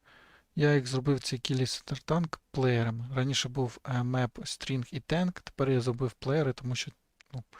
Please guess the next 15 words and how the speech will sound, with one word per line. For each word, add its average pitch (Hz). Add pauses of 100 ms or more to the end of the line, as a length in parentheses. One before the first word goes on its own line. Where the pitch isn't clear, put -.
(320)
виходить, 135
що -
в 120
нас 123
тільки -
плеєри, 117
тому 117
нафіга 120 (600)
там 117
ставити, 120
е, - (1300)
get, 143 (680)
е, 131
танки 117
залишати. -